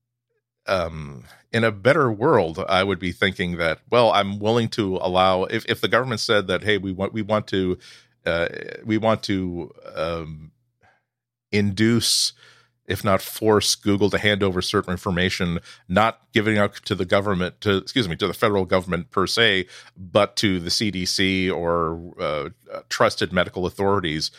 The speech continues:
that they could use to analyze, analyze this data and benefit from it and save lives. But does this then become kinda like how, uh, we made all kinds of responses in, in, in response to, to nine eleven to tighten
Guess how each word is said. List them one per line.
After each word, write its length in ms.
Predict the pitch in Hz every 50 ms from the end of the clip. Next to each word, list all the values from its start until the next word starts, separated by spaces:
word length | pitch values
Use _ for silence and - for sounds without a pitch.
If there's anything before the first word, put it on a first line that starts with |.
| - _ _
that 80 | 85
they 100 | 87 95
could 140 | - 92 85
use 140 | 87 92 -
to 100 | - -
analyze, 580 | - 101 104 101 95 85 80 80 80 - - -
analyze 500 | - 92 101 101 101 90 87 87 80 -
this 160 | - 78 -
data 280 | - - 135 127 92 85
and 140 | 80 80 -
benefit 340 | 98 95 107 - - 90
from 200 | - - 78 76
it 80 | 80 -
and 140 | 78 82 85
save 300 | - - 110 92 87 78
lives. 400 | 87 110 127 110 87 87 - - - - - - - - _ _ _ _
But 380 | 110 104 117 113 113 - _ _ _ _ _ _ _ _ _ 107
does 280 | - 113 113 113 107
this 180 | 104 113 107 -
then 260 | - 110 107 104 98
become 500 | 92 104 95 - - 107 101 98 98 95
kinda 280 | - - - 98 101 101
like 220 | 98 95 92 90
how, 460 | - 90 92 90 90 90 87 85 85 - _ _ _ _ _ _ _
uh, 460 | - 82 82 80 76 76 76 78 76 78 - - 95 107 - - - - - _ _
we 240 | 107 104 98 104 104
made 260 | 98 104 98 95 - - -
all 120 | 110 110
kinds 260 | - - 117 107 104
of 80 | 104 95
responses 720 | 92 90 - - - 92 98 104 - - 92 82 78 80
in, 240 | 85 82 82 82 82
in, 260 | 92 90 87 87 82
in 100 | 90 92
response 420 | 90 90 - - 92 90 92 - -
to, 280 | 85 80 82 78 - - -
to 120 | - 87
nine 200 | 85 90 87 85
eleven 340 | 85 85 101 113 117 - 80
to 80 | 92
tighten 480 | 85 - 95 90 85 76 78 80 78 78